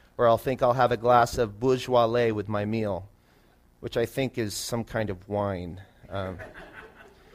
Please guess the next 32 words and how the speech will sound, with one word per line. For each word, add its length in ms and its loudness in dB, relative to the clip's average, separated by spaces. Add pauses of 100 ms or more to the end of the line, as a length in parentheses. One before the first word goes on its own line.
(680)
but 140 0
the 80 -2
point 260 4
is 140 -2
this, 680 0
um, 340 -2 (1700)
where 80 4
these 140 0
people 280 -4
are 120 6
at, 240 4
what 160 0
they 120 0
need, 600 0
whatever 320 0
part 240 -2
of 60 -2
the 60 -8
gospel 440 -2
they're 120 -2
missing, 360 -4
I'm 140 -6
willing 240 -4
to 60 -12
give 280 -8
them. 300 -14 (1500)
And 100 -4
so, 500 4 (960)
what's 300 2
the 80 -4
main 240 0
point? 480 -2